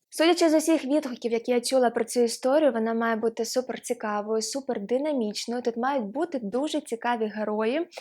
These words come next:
і дуже цікаво розкриватися їхня психологія. Цю трилогію я планую читати буквально ось, напевно, вже у квітні, е, тож скоро поділюся своїми враженнями.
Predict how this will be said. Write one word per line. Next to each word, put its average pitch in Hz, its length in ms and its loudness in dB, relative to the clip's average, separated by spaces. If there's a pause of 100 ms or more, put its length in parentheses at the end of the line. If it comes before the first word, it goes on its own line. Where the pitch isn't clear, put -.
(280)
і 226 420 0 (240)
дуже 262 320 0
цікаво 247 400 -2
розкриватися 220 760 -4
їхня 214 380 -4
психологія. 208 920 -6 (320)
Цю 294 180 0
трилогію 262 500 4
я 233 120 6
планую 233 360 0
читати 233 440 0
буквально 220 600 0
ось, 233 240 0
напевно, 226 460 0
вже 220 300 0
у 240 60 -2
квітні, 226 520 -4 (680)
е, 214 260 -4
тож 262 140 0
скоро 240 340 0
поділюся 214 480 -4
своїми 208 400 -6
враженнями. 202 680 -6